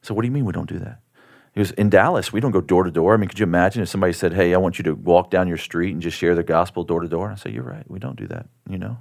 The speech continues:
<laughs> And, uh, <laughs> and, uh, I was like, "Shut up." <laughs> But, uh, <laughs> but, um, anyways, you know, he, he just said, "You know, when I get back to Dallas, I'm gonna do that. I wanna see us do that."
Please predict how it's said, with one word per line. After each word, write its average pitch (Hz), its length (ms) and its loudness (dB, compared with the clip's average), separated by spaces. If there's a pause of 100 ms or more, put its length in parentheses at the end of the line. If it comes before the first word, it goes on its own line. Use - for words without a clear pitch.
(100)
<laughs> - 160 -10
And, 107 180 -4
uh, 92 200 2 (400)
<laughs> 120 420 -10
and, 110 300 6
uh, 92 280 4
I - 20 -2
was 87 160 -12
like, 80 160 -10 (280)
"Shut - 300 -4
up." 127 280 -6 (160)
<laughs> - 220 -4
But, 110 160 6
uh, 113 640 0
<laughs> 110 140 0
but, 98 200 8
um, 82 300 0 (200)
anyways, 101 540 4
you 101 240 0
know, 95 180 6
he, 107 240 0
he 107 160 -2
just 101 180 -6
said, 98 140 2
"You 104 80 -2
know, 104 80 4
when 95 80 4
I 104 80 4
get 113 140 -2
back 90 160 2
to 95 60 -14
Dallas, 98 340 2
I'm 90 100 0
gonna 87 140 -6
do 92 180 -4
that. 76 320 -10
I 80 60 4
wanna 95 220 0
see 92 220 -4
us 78 140 -4
do 87 220 -4
that." 78 240 -6